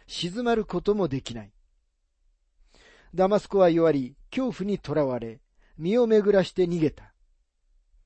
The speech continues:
散布のような苦しみと苦痛に捕らえられて。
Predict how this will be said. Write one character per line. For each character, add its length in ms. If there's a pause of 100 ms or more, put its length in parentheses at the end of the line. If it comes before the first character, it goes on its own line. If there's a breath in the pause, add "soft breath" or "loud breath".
(380 soft breath)
散 220
布 120
の 120
よ 140
う 20
な 140
苦 240
し 140
み 120
と 160
苦 200
痛 260
に 140
捕 200
ら 120
え 60
ら 120
れ 100
て。 180